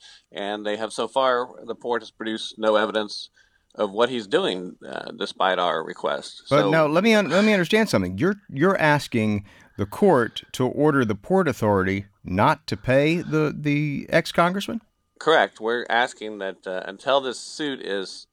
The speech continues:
Speaker 1: settled, right, we, whether we win or lose, that he should have his money set aside in escrow or some other,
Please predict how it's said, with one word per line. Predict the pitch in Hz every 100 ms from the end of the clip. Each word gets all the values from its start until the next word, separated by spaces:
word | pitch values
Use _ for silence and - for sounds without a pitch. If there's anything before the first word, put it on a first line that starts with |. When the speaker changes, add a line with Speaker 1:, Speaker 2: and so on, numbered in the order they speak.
| _
Speaker 1:
settled, | - 175 160 113 107 _
right, | 107 113 120 -
we, | 107 110
whether | 107 104
we | 101 107 101
win | 101 123
or | 117 107
lose, | 147 139 117 - _ - - _
that | - 92
he | 113
should | 110 120 92 -
have | 104 104
his | 113 90
money | 101 113 123 120
set | 110 123 127
aside | 151 123 113 117 - _ _ _ _ -
in | 123
escrow | 113 113 - 110 113
or | 113 104 110
some | - 113
other, | 110 104 104